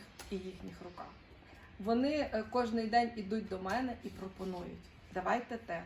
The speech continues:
давайте те". Діти, чому раніше цього не було? Тому що раніше не було проекту "Жіноче лідерство", який на-, не навчив, не показав, що це все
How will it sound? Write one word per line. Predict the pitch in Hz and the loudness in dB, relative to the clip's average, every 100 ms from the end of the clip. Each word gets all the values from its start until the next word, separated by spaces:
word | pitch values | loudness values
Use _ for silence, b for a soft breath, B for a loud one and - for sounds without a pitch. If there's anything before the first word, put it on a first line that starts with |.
| - | -6
давайте | 180 185 220 233 226 | -4 2 2 0 -6
те". | - 170 - B B | -4 -4 -4 B B
Діти, | 185 269 262 | -2 0 0
чому | - 247 285 | -2 2 4
раніше | 294 294 311 - | 6 4 2 0
цього | 226 196 196 214 | -2 -2 -2 0
не | 208 | 0
було? | 196 208 190 170 - | -2 -2 -2 -4 -2
Тому | 220 247 262 | 2 4 4
що | 247 | 2
раніше | 240 262 349 - | 0 0 0 0
не | 220 | 0
було | 202 220 285 | 0 0 0
проекту | 262 226 262 226 | 2 2 2 -2
"Жіноче | 196 226 254 247 | -2 -2 -2 -2
лідерство", | 226 208 - - - - B | -2 -2 -8 -14 -18 -18 B
який | 208 226 285 | 0 4 4
на-, | 302 262 | 4 2
не | 247 233 | 4 6
навчив, | 247 254 226 - 240 233 | 8 4 2 -2 0 0
не | 214 226 | 4 2
показав, | 226 233 233 220 240 240 240 233 B B B B - | 2 -2 0 0 4 4 4 0 B B B B -14
що | - - 226 | -10 -2 -2
це | 220 254 | 2 0
все | 254 - 240 240 | 0 0 2 2